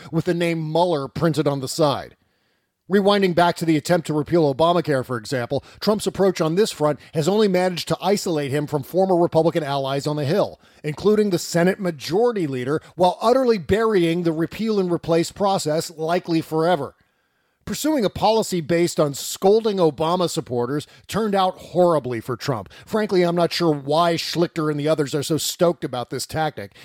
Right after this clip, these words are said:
given how Trump has botched, bungled, and failed at virtually everything he's touched.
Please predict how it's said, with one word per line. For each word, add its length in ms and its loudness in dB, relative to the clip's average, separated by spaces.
given 220 4
how 160 0
Trump 300 -2
has 120 -2
botched, 500 -2
bungled, 360 4
and 120 -4
failed 460 2
at 100 -6
virtually 640 -4
everything 560 0
he's 240 -4
touched. 480 -4